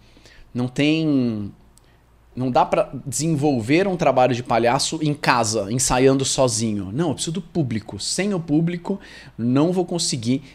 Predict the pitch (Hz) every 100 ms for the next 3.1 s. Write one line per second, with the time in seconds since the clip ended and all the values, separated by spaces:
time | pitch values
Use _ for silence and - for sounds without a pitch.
0 | - 127 143 175 220 - - - - _
1 | _ - 113 156 - - 185 127 117 156
2 | 214 220 - 196 175 120 104 - - -